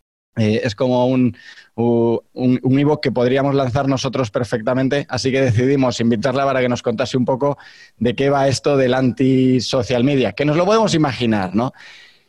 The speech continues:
Y, y no sé, ¿cuál,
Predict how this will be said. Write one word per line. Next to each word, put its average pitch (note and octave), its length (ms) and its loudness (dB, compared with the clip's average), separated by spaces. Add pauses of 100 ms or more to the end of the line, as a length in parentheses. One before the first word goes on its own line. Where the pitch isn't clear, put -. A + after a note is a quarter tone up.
(140)
Y, B2+ 760 2 (380)
y C3+ 180 0 (100)
no D#3+ 100 0
sé, D#3 400 -2
¿cuál, E3+ 280 0